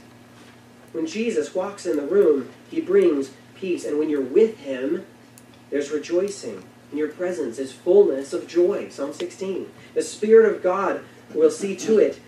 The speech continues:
that there is joy in the presence of Jesus. You have to appreciate that John is the first to recognize Jesus.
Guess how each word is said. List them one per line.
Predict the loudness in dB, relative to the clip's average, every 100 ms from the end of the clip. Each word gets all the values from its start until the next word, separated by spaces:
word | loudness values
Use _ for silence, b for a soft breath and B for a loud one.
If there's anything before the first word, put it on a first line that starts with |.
| -6
that | -2
there | 2 2
is | 2
joy | -2 0 2 0 -2
in | -2
the | -2
presence | -2 -4 -2 -6 -6
of | -12 -8
Jesus. | -6 -6 -8 -12 -16 -20 -20 -20 -20 -20 -20 -20 -20 -20 -20 -20 -20 -20 -20 -20 -20 -20 _ -20 -20 -20 -20 -10
You | -2
have | 0
to | 0
appreciate | -2 -2 -2 -6
that | -6
John | -6 -4 -4
is | -6
the | -8
first | -8 -8 -8
to | -8
recognize | -6 -8 -6 -6 -8
Jesus. | -10 -14 -14 -18 -20